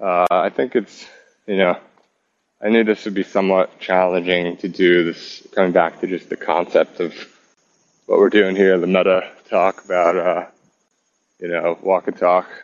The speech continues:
and what I'm doing with this morning habit and morning recording and posting. Uh, I knew some days I would be sort of, like, more keen to talk than others and have some things that I wanted to talk about and whatnot. And some days it might be more of a force,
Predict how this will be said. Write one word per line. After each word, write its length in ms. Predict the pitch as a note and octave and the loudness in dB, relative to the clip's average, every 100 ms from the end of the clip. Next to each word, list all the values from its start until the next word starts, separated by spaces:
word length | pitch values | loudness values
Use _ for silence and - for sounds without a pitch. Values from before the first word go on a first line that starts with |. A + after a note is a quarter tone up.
| - | -20
and 100 | F2+ | -12
what 100 | F2+ | -6
I'm 140 | F2+ F2 | -4 -2
doing 240 | F#2 F2 | -4 -2
with 100 | F2+ | -4
this 220 | F2 E2 | -6 -12
morning 260 | F2+ F#2 F2 | -8 -4 -2
habit 400 | F2+ E2+ E2+ F2+ | 0 0 0 0
and 220 | F2+ E2 - _ _ _ _ _ | 0 -4 -12 _ _ _ _ _
morning 300 | F#2 F2 E2+ | -4 -4 -2
recording 560 | E2+ D#2+ F2 E2 F2 E2+ | -4 2 2 4 2 0
and 120 | D#2+ | -2
posting. 560 | F2 F2 - F#2 D#2+ - - _ _ _ _ _ _ _ - | 2 2 2 -2 -2 -8 -18 _ _ _ _ _ _ _ -6
Uh, 120 | G2+ | 0
I 140 | F#2+ G2+ | 2 2
knew 160 | G#2+ | 0
some 260 | G2+ G#2+ F#2 | 0 0 0
days 260 | F2 F2 | 2 2
I 100 | F#2 | 2
would 120 | F2 E2 | 0 0
be 100 | F#2 | -4
sort 240 | - F#2+ | -2 -2
of, 100 | E2 | -2
like, 240 | E2+ D#2 | -4 -6
more 600 | G2 F#2+ F2+ F2+ F2 E2+ - _ _ _ _ _ _ _ - | -6 0 2 2 0 -2 -10 _ _ _ _ _ _ _ -6
keen 260 | A#2 G2 | 0 0
to 60 | F2 | 0
talk 500 | - F#2 F2+ F2+ - | 0 2 2 -2 -8
than 120 | E2+ | -2
others 420 | F2 F2+ F2 E2+ - - | 0 2 2 0 -6 -16
and 140 | - E2 | -18 -4
have 220 | E2+ F2 - | -2 -2 -6
some 180 | F2 D#2+ _ _ _ _ _ _ | -14 -14 _ _ _ _ _ _
things 180 | G2+ F#2 | -6 -4
that 100 | F2+ | 0
I 80 | F2+ | 2
wanted 340 | E2+ F2 E2 E2 | 2 0 0 0
to 60 | |
talk 240 | F#2 E2+ - | 0 0 0
about 220 | F#2 E2 | 0 0
and 80 | E2 | -2
whatnot. 520 | F2+ E2+ F2+ F2 F#2 | -2 0 0 2 0
And 200 | F2 E2 - _ _ _ _ _ _ _ | -4 -10 -18 _ _ _ _ _ _ _
some 140 | G#2 F#2 | -8 -2
days 220 | F#2+ E2+ | 0 0
it 80 | F#2 | -4
might 220 | F2+ E2+ | -4 -4
be 100 | F2 | -4
more 220 | F2+ E2+ | -2 -2
of 60 | E2 | -4
a 40 | |
force, 400 | - A2 G#2 F#2+ | -4 0 2 0